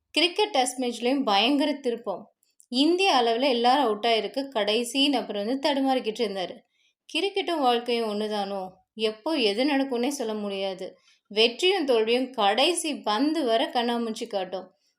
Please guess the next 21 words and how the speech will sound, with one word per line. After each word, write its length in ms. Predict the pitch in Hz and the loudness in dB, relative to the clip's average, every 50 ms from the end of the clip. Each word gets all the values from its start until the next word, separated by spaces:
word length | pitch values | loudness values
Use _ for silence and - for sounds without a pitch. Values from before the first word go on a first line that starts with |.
| _ - | _ -6
சிக்ஸருக்கு 600 | - 320 320 311 - 403 453 427 403 285 269 262 - | -4 -4 -4 -2 0 2 2 4 2 2 0 -2 -2
குறி 180 | 254 262 262 262 | 0 2 2 2
வச்ச 200 | 254 254 262 262 233 | 2 2 2 0 -2
பந்து 340 | 220 226 220 214 220 233 277 302 269 220 | 0 0 -2 -2 0 -2 -2 0 0 0
எல்லைக்கோட்டிலேயே 720 | 208 202 226 262 311 330 - 320 294 - 285 269 269 285 320 | 0 2 2 0 0 0 0 -2 -4 -2 0 0 2 2 2
ஒருத்தர் 340 | 294 277 262 277 240 220 240 | 0 -2 -2 -2 -2 0 2
இருந்து 300 | 240 240 254 277 269 262 | 2 2 2 0 0 0
பிடிச்சு 300 | 269 220 202 202 - 302 302 | -2 -4 -4 -4 -4 -6 -2
கதையை 340 | - 294 277 262 277 302 277 | 2 2 2 2 2 0 0
முடிச்சுப்பாரு. 600 | 240 214 208 202 - 208 208 - 190 185 185 185 - - _ _ _ _ _ _ - | -2 -2 -4 -6 -6 -6 -6 -6 -6 -6 -6 -8 -10 -12 _ _ _ _ _ _ -4
சமயத்துல 540 | - 226 220 226 247 269 285 277 339 339 359 269 | -2 0 2 2 4 2 2 2 0 -2 -2 -2
கோட்டை 300 | - 294 285 294 277 285 277 | 0 2 2 2 2 2 0
விட்டு 220 | 269 254 254 285 311 | 0 0 0 -2 0
வெற்றியும் 480 | 285 226 214 208 - - 233 220 254 240 | 2 2 0 0 0 -4 -4 -4 -4 -4
தருவாரு. 420 | 240 220 208 196 196 190 185 185 185 - _ _ _ _ _ _ - | -4 -4 -2 -2 0 0 -2 -2 -6 -10 _ _ _ _ _ _ -6
இப்படி 180 | 240 233 254 254 | -2 0 2 2
நிமிஷத்துக்கு 580 | 262 302 370 415 415 - 415 381 - - 294 | 4 4 4 2 2 0 0 -2 -2 -2 0
நிமிஷம் 400 | 277 269 285 320 320 - 311 285 262 | 2 2 2 2 0 -2 -2 -2 0
டென்ஷன், 480 | 254 240 240 294 285 - 294 277 269 254 | 0 0 0 0 0 0 0 0 0 2
நொடிக்கு 360 | 240 247 269 339 277 - 294 | 2 2 0 0 0 0 -2
நொடி 200 | 262 254 254 | -2 0 -2